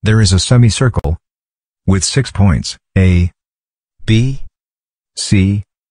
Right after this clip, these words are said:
D, E, F, on its arc.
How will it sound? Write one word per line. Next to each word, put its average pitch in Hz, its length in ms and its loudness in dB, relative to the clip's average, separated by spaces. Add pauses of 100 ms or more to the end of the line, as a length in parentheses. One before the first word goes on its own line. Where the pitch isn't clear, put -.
(440)
D, 98 460 -2 (580)
E, 107 400 2 (720)
F, - 460 -2 (680)
on 98 140 2
its 85 160 0
arc. 90 460 0